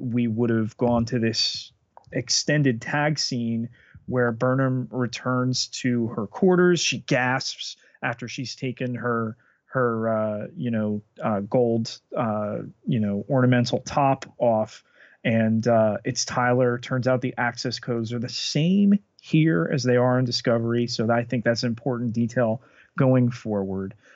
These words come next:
Uh, has she gotten the def-, the files about the Defiant? No chance yet. The, the crew is sidling up to her. They're currying favor. She doesn't want to arouse suspicion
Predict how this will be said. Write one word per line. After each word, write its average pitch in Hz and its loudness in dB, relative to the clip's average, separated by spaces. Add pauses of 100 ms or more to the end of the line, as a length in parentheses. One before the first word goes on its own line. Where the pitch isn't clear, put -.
(180)
Uh, 107 0
has 127 -4
she - -6
gotten 127 0
the 135 0
def-, 117 -8
the 127 0
files 131 0
about 120 -4
the 113 -10
Defiant? 127 -4
No 131 2
chance 113 -2
yet. 104 -2
The, 104 -2
the 110 -8
crew 113 -2
is 104 -2
sidling 113 2
up 110 0
to 107 -4
her. 107 0
They're 104 0
currying 143 4
favor. 110 0 (220)
She - -8
doesn't 117 0
want 117 2
to 110 -2
arouse 104 -2 (440)
suspicion 110 -4